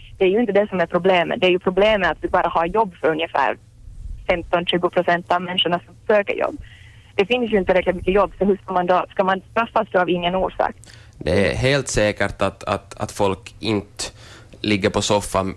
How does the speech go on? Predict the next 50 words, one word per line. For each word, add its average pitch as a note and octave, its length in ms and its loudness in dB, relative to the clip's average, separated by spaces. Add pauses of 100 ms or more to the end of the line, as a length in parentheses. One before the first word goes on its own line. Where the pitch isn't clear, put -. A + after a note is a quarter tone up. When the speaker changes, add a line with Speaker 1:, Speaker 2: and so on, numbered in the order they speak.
(100)
Speaker 2:
med, F#2 380 0
med, G2+ 400 -4
med, G#2 200 0
med G#2 140 0
flit A2 340 2
och G#2 60 2
inte G#2 220 0
söker G2+ 360 2
jobb, G2 380 2 (280)
eh, F#2+ 240 0
i, - 100 -2
i, G#2+ 580 0
i A#2 40 2
regel. G#2 500 2
Det, G2+ 240 2
det G#2 140 0
är G2+ 60 0
garanterat G#2 540 0
så G#2+ 80 -2
att G2 100 -4
de G2+ 120 -2
flesta G2+ 340 -4
arbetslösa F#2+ 560 -2
faktiskt G#2 400 -6
vill A#2 200 2
ha G2+ 160 2
ett F2 100 -4
jobb G2 200 0
och G2+ 100 0
vill A#2 200 2
söka F#2+ 320 0
jobb. F#2 260 0 (280)
Och, - 360 0
och G#2 80 -2
Rebecca G2+ 340 0
har G#2 120 0
helt G#2+ 320 0
rätt C3+ 260 -2
också G2 280 -2
i G2 40 0
det G2 140 0
att F#2 120 -6
det, G2+ 240 0 (100)
det, G2+ 260 0
det G#2 120 0
vill A2+ 200 2
vara A2+ 120 2
svårt G#2+ 360 0
ibland G2 380 -2
för G2 340 0